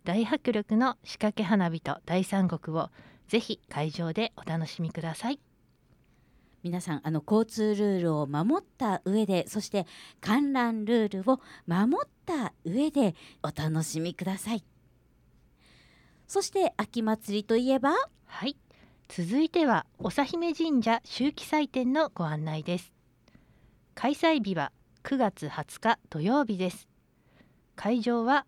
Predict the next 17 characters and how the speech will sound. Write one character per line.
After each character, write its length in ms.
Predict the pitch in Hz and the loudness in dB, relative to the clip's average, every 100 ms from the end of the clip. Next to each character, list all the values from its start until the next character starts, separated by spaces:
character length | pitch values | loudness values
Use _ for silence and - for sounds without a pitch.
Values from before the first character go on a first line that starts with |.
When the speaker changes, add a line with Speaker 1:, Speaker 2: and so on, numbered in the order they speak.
| - | -4
Speaker 1:
長 240 | 170 208 | -4 -2
姫 320 | 185 202 202 | 0 2 2
神 220 | 185 202 175 | 4 2 2
社 100 | 156 | 0
と 140 | 285 | 0
な 100 | 269 | 2
り 120 | 208 | 2
ま 120 | 190 | 0
す。 220 | 185 160 - _ _ _ _ - _ _ _ - | 0 -4 -6 _ _ _ _ -20 _ _ _ -8
花 260 | 330 392 | -2 0
火 100 | 330 | 4
の 140 | 233 202 | 4 4
打 80 | 190 | 0
ち 160 | - | -2
上 80 | 180 | -4
げ 160 | 180 175 | -2 -2
は 240 | 175 - | -2 -4